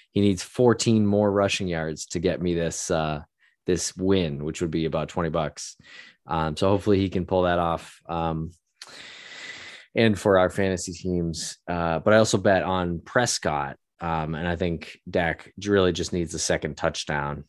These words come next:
um, for that prop to hit. So it's, it's fun. And then I bet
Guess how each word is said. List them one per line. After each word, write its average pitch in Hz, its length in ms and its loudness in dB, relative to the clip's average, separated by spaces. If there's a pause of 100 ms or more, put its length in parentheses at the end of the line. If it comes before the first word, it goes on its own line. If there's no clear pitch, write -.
(140)
um, 76 500 -4 (640)
for 95 160 -2
that 82 220 -2
prop - 320 -6
to 73 60 -10
hit. 73 380 -8
So 80 300 -2
it's, - 340 -2
it's 185 180 2
fun. 82 220 0
And 127 200 4
then 139 80 6
I 143 100 6
bet 127 340 2